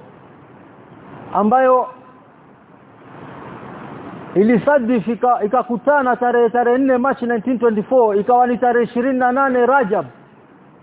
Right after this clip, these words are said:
Makhain katika khilafa Uthmania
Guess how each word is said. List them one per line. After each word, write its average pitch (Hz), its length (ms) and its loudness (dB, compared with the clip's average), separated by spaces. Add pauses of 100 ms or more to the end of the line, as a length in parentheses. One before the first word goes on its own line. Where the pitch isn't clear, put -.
(1300)
Makhain 233 760 2 (1080)
katika 208 300 0
khilafa 247 540 0
Uthmania 233 680 -2